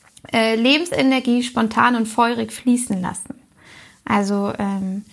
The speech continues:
wer halt einfach so wirklich überschüssige, äh, äh, Lebensenergie hat und als cholerisch quasi zu bezeichnen wäre, ist dann eher die Aufgabe zu lernen, das zu leiten, auch so ein bisschen in Bahnen ein bisschen zu leiten. Und das, ähm,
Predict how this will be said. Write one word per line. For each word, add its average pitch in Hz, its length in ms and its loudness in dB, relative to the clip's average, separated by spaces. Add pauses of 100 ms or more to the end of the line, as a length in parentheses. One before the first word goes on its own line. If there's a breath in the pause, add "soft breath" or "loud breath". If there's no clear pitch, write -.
(280 soft breath)
wer 233 220 4
halt 247 160 2
einfach 214 280 0
so 208 220 -2
wirklich 247 360 2
überschüssige, 240 600 0
äh, 220 460 -2 (400 loud breath)
äh, 220 220 0
Lebensenergie 214 720 0
hat 349 340 -2 (380 loud breath)
und 220 180 2
als - 220 0
cholerisch 277 560 0
quasi 240 360 0
zu 240 140 -8
bezeichnen 233 560 0
wäre, 226 320 0 (360 loud breath)
ist 214 200 -2
dann 214 160 0
eher 214 220 4
die 208 140 0
Aufgabe 214 460 0
zu - 180 -2
lernen, 240 460 4
das 208 280 -4 (180)
zu - 200 -4
leiten, 262 500 2
auch - 120 -4
so - 140 -10
ein 226 60 -6
bisschen - 240 -6
in 208 160 2
Bahnen 208 440 4
ein 180 40 -2
bisschen 185 320 -4
zu - 140 -6
leiten. - 580 -2 (440 loud breath)
Und 220 160 4
das, 220 360 0
ähm, 208 720 0